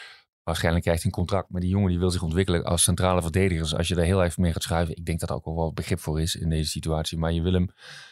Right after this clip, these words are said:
eh, een perspectief geven op de plek waar hij zich het beste kan ontwikkelen. Ja, aan de andere kant denk ik dat hij er, hè,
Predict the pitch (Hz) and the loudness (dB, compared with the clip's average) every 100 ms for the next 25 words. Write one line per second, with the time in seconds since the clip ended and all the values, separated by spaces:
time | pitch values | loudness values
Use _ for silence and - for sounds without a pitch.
0 | _ _ _ 80 78 78 85 80 90 82 | _ _ _ -2 0 0 -2 0 -2 -2
1 | 82 - 87 90 80 87 - 85 - 95 | -4 -2 -2 0 0 -2 -4 -6 -4 -6
2 | - 87 - 82 82 80 80 - 85 95 | -2 -4 0 0 0 0 -2 -4 0 0
3 | - - 82 78 80 87 85 - - - | 2 2 2 2 -2 -2 -4 -6 -20 -20
4 | - _ _ _ _ 82 80 80 82 85 | -20 _ _ _ _ -4 0 0 0 0
5 | - 85 82 82 - 78 85 78 82 - | -2 -2 -2 -2 -4 -6 -6 -4 -4 -2